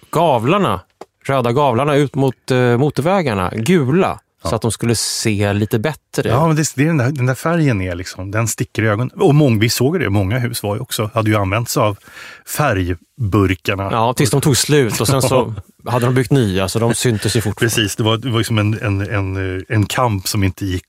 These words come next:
Speaker 2: att <laughs> vinna.
Speaker 1: Det var ett av många korta projekt ifrån.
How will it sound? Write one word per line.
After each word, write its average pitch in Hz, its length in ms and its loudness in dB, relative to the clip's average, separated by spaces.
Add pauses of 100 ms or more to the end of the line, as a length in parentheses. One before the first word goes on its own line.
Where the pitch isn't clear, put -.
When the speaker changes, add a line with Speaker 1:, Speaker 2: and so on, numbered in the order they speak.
Speaker 2:
att 113 80 -2 (300)
<laughs> - 0 - (100)
vinna. 123 500 2 (140)
Speaker 1:
Det 123 60 -2
var 123 120 0
ett 120 140 -2
av 113 60 2
många 110 200 2
korta 107 400 -4
projekt - 480 -6
ifrån. - 180 -8